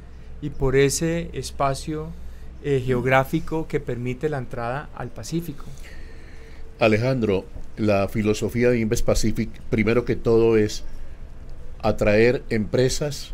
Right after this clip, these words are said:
Speaker 2: atraer la inversión extranjera o fortalecer las empresas que hay en el Valle del Cauca para que miren el mar de, de Balboa.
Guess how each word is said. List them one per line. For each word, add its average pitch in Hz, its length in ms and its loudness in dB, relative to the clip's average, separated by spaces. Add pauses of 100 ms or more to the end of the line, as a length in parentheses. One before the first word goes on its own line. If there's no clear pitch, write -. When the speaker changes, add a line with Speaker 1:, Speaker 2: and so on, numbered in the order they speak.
Speaker 2:
atraer 107 360 4
la 123 100 0
inversión 110 520 2
extranjera 127 680 -2 (300)
o 175 200 4 (640)
fortalecer 113 720 4
las 135 180 2
empresas 117 500 0
que 110 180 2
hay 110 140 4
en 120 100 -2
el 98 160 -2
Valle 107 200 4
del 92 180 0
Cauca 101 440 0 (840)
para 107 220 6
que 104 140 0
miren 117 340 2 (640)
el 104 220 2
mar 107 240 2
de, 98 520 0 (720)
de 110 80 4
Balboa. 104 360 2